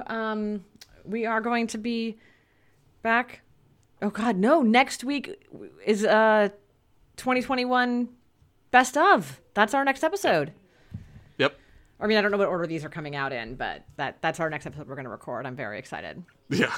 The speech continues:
Speaker 1: That's, that's only all there is to say. Um, but yeah, we'll be back, um, uh, next time talking about our favorite movies of twenty twenty-one. I can't wait. Always my favorite.
Speaker 2: It's gonna
Speaker 1: I'm
Speaker 2: be
Speaker 1: so
Speaker 2: awesome.
Speaker 1: excited. So until then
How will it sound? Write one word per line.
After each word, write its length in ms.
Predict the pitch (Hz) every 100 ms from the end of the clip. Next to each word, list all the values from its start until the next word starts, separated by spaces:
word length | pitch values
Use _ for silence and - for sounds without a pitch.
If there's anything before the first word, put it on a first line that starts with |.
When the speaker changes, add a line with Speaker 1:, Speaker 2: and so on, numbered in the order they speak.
| -
Speaker 1:
That's, 240 | 175 - -
that's 180 | 196 233
only 200 | 240 247
all 80 |
there 140 | 254 269
is 60 | 269
to 60 |
say. 240 | 311 254 - - - - - - -
Um, 500 | 175 160 139 110 92 - -
but 80 | 453
yeah, 80 | 285
we'll 120 | 233
be 60 | 269
back, 340 | 269 254 - -
um, 540 | 185 175 156 135 110 127 _ _ _ _ _ _ _ _ - -
uh, 320 | 143 151 165 165
next 280 | 165 180 -
time 460 | 196 190 196 185 _ _
talking 240 | - - 190
about 160 | 208
our 100 | 220
favorite 200 | 240 240
movies 160 | 262 277
of 80 | 294
twenty 180 | 320 320
twenty-one. 380 | 359 370 370
I 80 | 294
can't 200 | 285 339
wait. 420 | 311 339 320 - -
Always 240 | 214 233 240
my 140 | 240
favorite. 320 | 247 233 226 196
Speaker 2:
It's 40 |
gonna 100 | -
Speaker 1:
I'm 40 | 202
Speaker 2:
be 40 |
Speaker 1:
so 60 | -
Speaker 2:
awesome. 160 | 214 208
Speaker 1:
excited. 360 | 220 220 202 170 - _ _ _ - - - - - - -
So 280 | 185 180 175 -
until 320 | 214 240 226
then 340 | 233 247 285